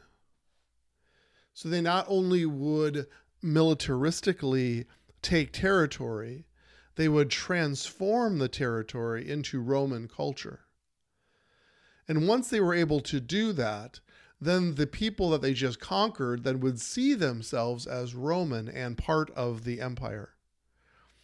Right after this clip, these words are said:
And so their strategy in doing this would actually be to send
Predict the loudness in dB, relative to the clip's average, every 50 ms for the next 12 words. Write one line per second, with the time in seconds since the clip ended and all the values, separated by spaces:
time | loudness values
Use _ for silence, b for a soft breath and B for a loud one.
0 | b b b b b b b b b -2 -2 0 2 2 4 4 4 4 4 2
1 | 2 0 -2 -2 -2 0 0 0 -2 -2 -2 0 0 2 2 2 0 0 0 2
2 | 2 2 2 0 0 2 2 2 2 2 -2 -2 -4 -6 -6 -6 -6 -6 -8 -12
3 | -14 -16 B B B B B 0 2 4 4 4 2 0 0 0 0 0 -2 -4
4 | -4 -6 -8 -6 -6 -6 -6 -6 -6 -6 -4 -4 -4 -2 -2 -2 -2 -2 0 2
5 | 2 2 2